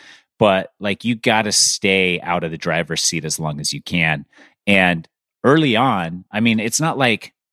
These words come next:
Survivor, like, you're, if you were on the island, Juliet,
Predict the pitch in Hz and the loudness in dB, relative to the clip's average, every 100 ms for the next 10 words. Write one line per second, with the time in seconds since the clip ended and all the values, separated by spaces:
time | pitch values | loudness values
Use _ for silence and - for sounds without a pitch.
0 | _ _ _ _ _ _ _ _ _ _ | _ _ _ _ _ _ _ _ _ _
1 | - - 120 143 147 135 120 120 131 139 | -6 -4 0 2 2 0 -2 0 0 0
2 | 127 147 160 147 131 95 107 104 95 85 | -2 0 0 2 0 0 0 2 0 -4
3 | 82 - - 87 85 82 87 | -8 -8 -4 -2 0 0 -2